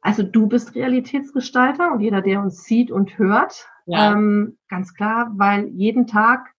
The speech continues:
Speaker 1: ich, das Wort Entscheidungen nützt sich so ab, wenn man's so oft benutzt, gell?
Speaker 2: Ja.
Speaker 1: Aber damit, damit entscheiden wir unser Leben. Also ich gestalte meine Realität,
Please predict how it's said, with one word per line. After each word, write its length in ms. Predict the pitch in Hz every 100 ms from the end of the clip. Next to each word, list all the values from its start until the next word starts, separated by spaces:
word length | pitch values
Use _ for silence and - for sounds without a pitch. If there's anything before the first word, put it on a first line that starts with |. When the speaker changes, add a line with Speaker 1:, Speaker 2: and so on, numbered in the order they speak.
| _ _ _ _ _
Speaker 1:
ich, 180 | - -
das 200 | 151 -
Wort 240 | 165 160 151
Entscheidungen 600 | 139 175 190 226 170 165
nützt 260 | 170 127
sich 200 | - -
so 100 | -
ab, 140 | - -
wenn 120 | 175
man's 160 | 175 170
so 80 | 160
oft 200 | 160 _
benutzt, 400 | 175 196 - _
gell? 140 | 175 202
Speaker 2:
Ja. 260 | 240 254 - - -
Speaker 1:
Aber 280 | 240 240 - _
damit, 440 | 208 240 277 - 226
damit 340 | 247 277 277 -
entscheiden 560 | 240 285 302 269 240
wir 160 | 233 226
unser 300 | 240 233 226
Leben. 540 | 226 254 262 165 165 185
Also 360 | 196 214 233 220 - _
ich 280 | - 302 -
gestalte 560 | 247 - 220 247 269 240
meine 360 | 226 240 247
Realität, 720 | 240 226 226 220 - 214 196